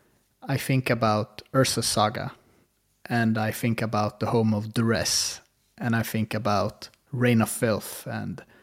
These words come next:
Yogwill and stuff like that. So I had to pick two basics from Urza Saga because I grew up with this set. When I got my first starter,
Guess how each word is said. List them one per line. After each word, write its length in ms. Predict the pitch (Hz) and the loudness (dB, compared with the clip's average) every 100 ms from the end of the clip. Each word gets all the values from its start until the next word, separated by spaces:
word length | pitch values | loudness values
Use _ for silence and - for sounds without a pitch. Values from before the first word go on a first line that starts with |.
| _ _ | _ _
Yogwill 760 | - 117 120 110 82 73 110 - - _ - | -4 2 2 2 -2 -6 -8 -10 -18 _ -10
and 140 | 107 | -8
stuff 300 | - 117 - | -4 -4 -2
like 240 | 107 - - | -4 -4 -2
that. 320 | 117 110 - | 0 -2 -6
So 300 | - 107 113 | -6 -4 -2
I 180 | 107 123 | -2 -2
had 400 | - 147 131 - | 2 2 2 -2
to 100 | 110 | -4
pick 400 | - 107 - - | 0 0 -2 -6
two 160 | 123 | -4
basics 600 | 113 110 107 - - - | 0 0 -2 -4 -8 -10
from 260 | - 120 104 | -6 -2 -2
Urza 320 | 113 113 - | -2 -4 -4
Saga 420 | - 104 110 - | -4 -4 -4 -6
because 380 | 85 - - - - - | -8 -8 -8 -8 -10 -2
I 100 | 127 | -2
grew 220 | 117 127 | 2 4
up 240 | 135 - | 4 4
with 120 | 139 123 | 2 4
this 120 | 120 | 2
set. 480 | - 139 - - - | 4 2 0 -12 -12
When 180 | 123 117 | -4 0
I 120 | 113 | 0
got 260 | 110 113 - | 0 -2 0
my 120 | 117 | -4
first 460 | - 123 117 - - | -2 0 0 -2 -2
starter, 720 | - - 127 120 110 110 | 0 4 4 4 2 0